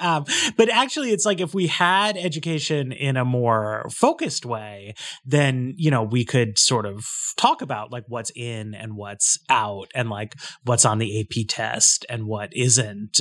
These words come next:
uh, and why we think it's important to sort of have this stuff in there. You know, 'cause I think some, some conservatives think that it's like, well, progressives just wanna teach this history because,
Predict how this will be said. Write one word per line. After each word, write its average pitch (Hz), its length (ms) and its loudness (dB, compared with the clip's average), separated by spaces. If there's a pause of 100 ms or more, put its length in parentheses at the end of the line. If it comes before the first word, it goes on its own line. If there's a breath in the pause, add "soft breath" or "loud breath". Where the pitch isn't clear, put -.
uh, 117 240 -4
and 110 380 2
why 113 420 4
we 107 160 -2
think 104 320 -4
it's - 180 0
important 117 800 -2 (380 loud breath)
to - 80 4
sort 110 260 2
of 110 240 -12 (460)
have 294 260 4
this 202 160 -2
stuff 120 240 -8
in 101 140 -14
there. 110 260 -16 (260 loud breath)
You - 80 -2
know, 277 80 0
'cause 269 140 4
I 339 80 4
think 330 240 -4
some, 330 480 2 (100)
some 311 320 2
conservatives 233 760 2
think 151 320 -2
that 127 140 -2
it's 120 140 -2
like, 147 140 0
well, 262 260 2
progressives 220 480 0
just 170 160 -2
wanna 151 200 2
teach 143 260 0
this 123 160 0
history 127 340 4
because, 107 680 2